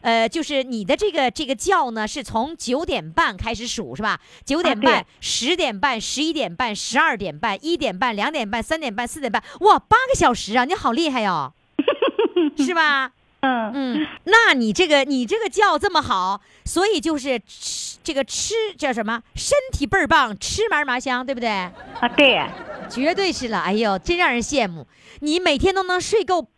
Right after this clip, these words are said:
Speaker 1: 八个小时，你还觉得不够？
Speaker 2: 啊，还觉得不够，对。
Speaker 1: 哎呦，怪不得，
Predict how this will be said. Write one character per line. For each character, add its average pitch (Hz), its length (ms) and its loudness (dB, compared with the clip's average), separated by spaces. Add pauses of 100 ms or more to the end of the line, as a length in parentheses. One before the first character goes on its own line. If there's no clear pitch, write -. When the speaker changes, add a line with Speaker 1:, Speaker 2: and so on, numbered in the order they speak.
Speaker 1:
八 370 180 6
个 349 80 -2
小 240 160 0
时， 226 160 -6
你 226 140 -2
还 262 100 2
觉 262 140 0
得 285 60 4
不 247 120 -4
够？ 269 220 4 (640)
Speaker 2:
啊， 262 80 -4 (100)
还 - 120 2
觉 302 80 2
得 254 100 4
不 233 140 0
够， 233 240 0
对。 226 280 0 (400)
Speaker 1:
哎 226 120 0
呦， 196 580 0 (460)
怪 294 180 6
不 208 80 -4
得， 175 260 -2